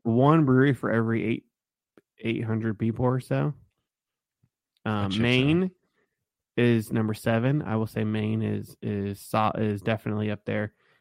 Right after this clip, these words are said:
Speaker 1: They got some good breweries, uh, and a lot of, like, even though it's not the biggest state,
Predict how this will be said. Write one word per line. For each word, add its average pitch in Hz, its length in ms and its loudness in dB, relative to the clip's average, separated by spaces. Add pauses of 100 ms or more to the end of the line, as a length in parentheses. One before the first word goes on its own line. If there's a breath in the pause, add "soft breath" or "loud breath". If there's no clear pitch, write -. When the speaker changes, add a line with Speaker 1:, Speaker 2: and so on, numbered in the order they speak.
(120)
Speaker 1:
They 113 80 -2
got 113 100 -2
some 110 120 -2
good 107 160 0
breweries, 107 520 -2 (240)
uh, 98 320 -4 (160)
and 107 240 2
a 101 100 0
lot 107 300 2
of, 101 160 -2
like, 107 420 -4
even 117 140 6
though 113 80 8
it's - 180 -2 (220)
not 113 260 2
the 110 80 -2
biggest 113 440 2
state, 160 400 4